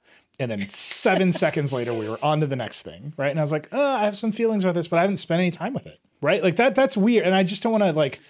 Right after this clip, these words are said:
Speaker 1: I'm trying very hard to, to be careful. But the one thing I will say is, boy, is it obvious you're looking at a screen.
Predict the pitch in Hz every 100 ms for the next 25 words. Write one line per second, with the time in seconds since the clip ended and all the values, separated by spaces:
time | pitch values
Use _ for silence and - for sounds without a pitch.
0 | - - _ _ - 170 156 - 202 185
1 | 175 170 147 160 143 123 - _ _ -
2 | 135 123 _ - - 120 123 180 208 233
3 | - _ _ _ _ _ _ _ _ -
4 | 170 170 156 185 202 202 180 165 139 131
5 | - - 151 139 143 180 190 135 123 117
6 | 120 - - _ _ _ _ _ _ _
7 | _ _ _ - 233 240 202 165 147 131
8 | 117 - 110 95 - 90 - - 120 127